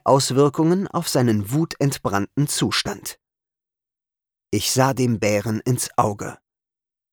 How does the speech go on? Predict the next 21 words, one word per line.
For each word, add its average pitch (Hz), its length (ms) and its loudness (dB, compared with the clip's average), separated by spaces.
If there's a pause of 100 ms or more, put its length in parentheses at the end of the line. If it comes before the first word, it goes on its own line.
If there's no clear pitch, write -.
(340)
Und - 420 -8
damit 107 260 0
meinem 104 240 2 (100)
eigenen 131 580 2
sicheren 117 580 -2
Tod. - 460 -8 (2000)
Aber 104 200 2
dann 123 220 2
stand 113 260 -2
plötzlich 120 440 -2
jemand 113 200 0
vor 127 240 0
mir 135 220 0 (500)
und - 360 -2
beschützte - 520 -2
mich 123 240 -4
vor 127 140 -2
dem 117 240 -2
wütenden 131 480 0
Tier. - 340 -8 (1200)
Edwin. 127 500 -4